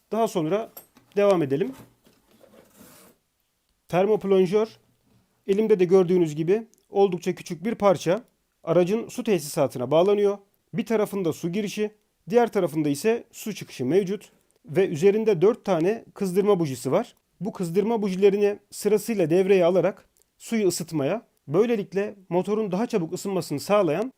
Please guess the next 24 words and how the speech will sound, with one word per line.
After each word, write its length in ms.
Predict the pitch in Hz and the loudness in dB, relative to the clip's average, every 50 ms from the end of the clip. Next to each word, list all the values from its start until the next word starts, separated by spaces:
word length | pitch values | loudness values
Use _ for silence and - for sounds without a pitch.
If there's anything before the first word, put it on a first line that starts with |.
| _ - | _ -4
bir 160 | 202 262 254 | -2 -2 -2
parça. 500 | - 240 226 202 - - 151 196 240 - _ _ _ _ _ _ _ _ _ _ _ _ _ _ _ _ _ _ _ _ _ _ _ _ - | 2 2 2 2 2 0 -2 -2 -2 -4 _ _ _ _ _ _ _ _ _ _ _ _ _ _ _ _ _ _ _ _ _ _ _ _ -4
Renault 260 | 131 180 226 226 185 180 | 0 0 2 2 0 0
bu 100 | 240 - | -2 -2
parçayı 560 | 220 214 170 139 - 151 139 147 185 240 254 _ _ _ _ _ _ _ - | 0 0 -2 -2 -2 -4 -4 -4 -4 -6 -8 _ _ _ _ _ _ _ -8
ülkemizde 480 | 170 170 160 180 208 208 208 196 233 | -6 -6 -2 -2 -2 -2 -2 -4 -4
satışını 400 | - - 208 175 - - 190 185 | -4 -4 -6 -6 -6 -4 0 2
yaptığı 540 | 180 175 175 175 - - 190 202 233 240 - _ | 2 2 0 -2 -2 0 0 0 0 -2 -8 _
K 260 | - - 165 170 180 170 | -8 -2 -2 0 0 0
dokuz 280 | 190 185 262 262 - | 0 -2 -2 -6 -4
K 200 | - 208 196 185 | -2 -2 -2 -2
kodlu 280 | - 185 185 180 202 262 | -2 -2 -4 -2 -2 -2
motorlarda 520 | 247 226 214 220 220 220 220 202 190 208 | -2 -2 0 0 0 2 2 0 0 0
kullanıyor 400 | 196 - 165 147 147 139 135 131 | -2 -2 -2 -2 0 0 0 0
arkadaşlar. 520 | 127 - 139 131 123 - - 208 247 - _ _ _ _ _ _ _ _ _ _ - | -2 -2 -2 -4 -4 -4 -4 -6 -6 -6 _ _ _ _ _ _ _ _ _ _ -4
Tabi 160 | 226 196 160 | -2 -2 -2
her 160 | 151 175 220 | 0 2 2
araçta 360 | 226 220 214 202 190 - 214 202 | 2 2 2 0 0 0 2 4
mevcut 340 | 196 190 175 190 190 - | 4 4 2 -2 -6 -4
değil, 280 | 220 220 226 262 269 - _ _ _ _ _ _ _ _ _ - | -2 -2 -2 -2 -6 -8 _ _ _ _ _ _ _ _ _ -4
fakat 320 | 233 220 226 226 220 - | -2 -2 0 -2 -4 -2
çoğunda 380 | - 247 226 196 214 233 240 226 | 2 4 4 6 6 6 6 6
var 180 | 220 214 196 | 6 6 4
diyebiliriz. 580 | 185 208 202 190 170 151 185 254 - - - | 2 0 0 2 0 0 -2 -4 -6 -10 -16